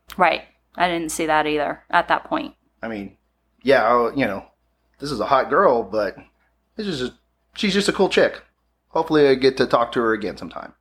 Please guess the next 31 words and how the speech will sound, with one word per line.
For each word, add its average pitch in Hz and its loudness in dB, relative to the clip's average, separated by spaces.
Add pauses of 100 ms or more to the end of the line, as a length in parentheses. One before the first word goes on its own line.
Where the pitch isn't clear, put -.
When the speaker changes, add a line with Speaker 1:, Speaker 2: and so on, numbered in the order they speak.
(300)
Speaker 1:
Right. - -8 (600)
And 208 -2
I 214 2
mean, 208 -4
with 196 -4
my 240 2
ex-boyfriend, 196 0
I 202 2
had 180 -2
just 196 0
broken 185 0
up 170 0
that 170 -2
summer, 165 2 (120)
and 160 0
this 180 -2
is, 160 -6
like, 160 2
beginning 170 -2
of 147 -4
school, 147 0
so 160 0
that 175 4
was 180 -4
just 170 -2
a 175 -2
couple - -6
of 156 -2
months, 160 2
and, 156 -4 (540)
um, 165 -2